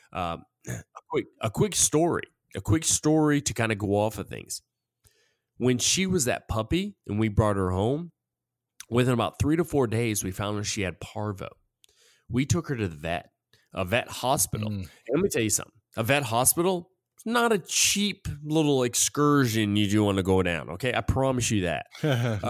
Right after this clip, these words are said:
Speaker 1: about eight, eight to nine hundred dollars later, that puppy was back in our home, but she had to spend a few nights, uh, receiving an I V and all that stuff. When I was home on leave, uh, we took her for walks.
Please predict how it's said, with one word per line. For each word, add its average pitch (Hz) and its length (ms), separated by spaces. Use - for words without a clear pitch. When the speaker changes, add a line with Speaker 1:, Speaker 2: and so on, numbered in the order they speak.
Speaker 1:
about 165 260
eight, 156 120
eight 160 140
to 123 280
nine 123 320
hundred 120 260
dollars 107 380
later, 110 540
that 110 200
puppy 104 340
was 98 200
back 90 280
in 82 80
our 76 140
home, 101 400
but 101 160
she 113 180
had 101 120
to - 40
spend 95 380
a 92 60
few 101 200
nights, 87 500
uh, 76 360
receiving 110 540
an 87 80
I 90 220
V 92 240
and 87 80
all 82 100
that 85 140
stuff. - 340
When 110 180
I 110 60
was 107 200
home 104 220
on 85 160
leave, 67 380
uh, 80 300
we 117 100
took 107 220
her 101 100
for 90 200
walks. 73 600